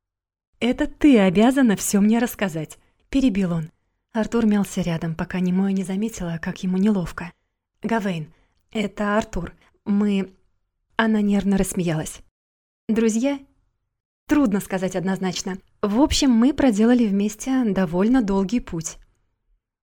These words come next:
Гавейн окинул Артура взглядом. «Наемник». «Время от времени», кивнул Артур.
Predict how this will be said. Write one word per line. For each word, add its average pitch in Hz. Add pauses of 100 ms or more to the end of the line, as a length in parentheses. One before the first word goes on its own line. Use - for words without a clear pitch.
(280)
Гавейн 220
окинул 196
Артура 185
взглядом. 160 (680)
«Наемник». 214 (720)
«Время 254
от -
времени», 165 (300)
кивнул 190
Артур. 185